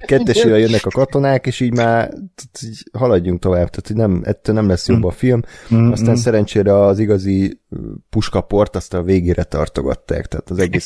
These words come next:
Speaker 2: <laughs>
Speaker 1: párizsi, ö, jelenet sor az, az lebilincselő, és a sztorinak a lezárása is szerintem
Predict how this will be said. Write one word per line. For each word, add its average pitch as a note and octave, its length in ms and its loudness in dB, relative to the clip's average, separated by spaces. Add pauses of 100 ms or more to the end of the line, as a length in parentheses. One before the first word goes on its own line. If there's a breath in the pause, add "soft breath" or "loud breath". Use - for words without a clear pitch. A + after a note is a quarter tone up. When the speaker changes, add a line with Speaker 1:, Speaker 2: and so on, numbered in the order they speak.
Speaker 2:
<laughs> - 0 -
Speaker 1:
párizsi, F2 600 0
ö, - 80 -12 (240)
jelenet F2 400 0
sor - 240 -2
az, - 440 -8
az - 360 -12 (240)
lebilincselő, G#2 840 0
és F#2 140 -2
a G2 40 0
sztorinak F2 460 -2
a F2+ 60 -2
lezárása E2+ 640 0
is F2+ 80 -4
szerintem - 540 -6